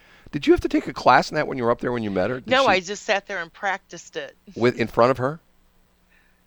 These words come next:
Speaker 2: No.
Speaker 1: She said,
Speaker 2: Uh,
Speaker 1: "Now, Shelley, here's how you say my name."
Speaker 2: I actually met her.
Speaker 1: I know. I,
Speaker 2: I met
Speaker 1: I
Speaker 2: all
Speaker 1: say
Speaker 2: the,
Speaker 1: it.
Speaker 2: all the
Speaker 1: Right.
Speaker 2: meteorologists.
Speaker 1: All the meteorologists. They're all, like,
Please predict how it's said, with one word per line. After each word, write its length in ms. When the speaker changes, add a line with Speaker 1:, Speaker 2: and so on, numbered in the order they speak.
Speaker 2:
No. 600
Speaker 1:
She 180
said, 220
Speaker 2:
Uh, 20
Speaker 1:
"Now, 180
Shelley, 560
here's 200
how 100
you 100
say 160
my 160
name." 460
Speaker 2:
I 140
actually 300
met 200
her. 440
Speaker 1:
I 80
know. 560
I, 80
Speaker 2:
I 60
met 180
Speaker 1:
I 40
Speaker 2:
all 60
Speaker 1:
say 120
Speaker 2:
the, 80
Speaker 1:
it. 80
Speaker 2:
all 160
the 400
Speaker 1:
Right. 200
Speaker 2:
meteorologists. 840
Speaker 1:
All 140
the 80
meteorologists. 680
They're 160
all, 180
like, 180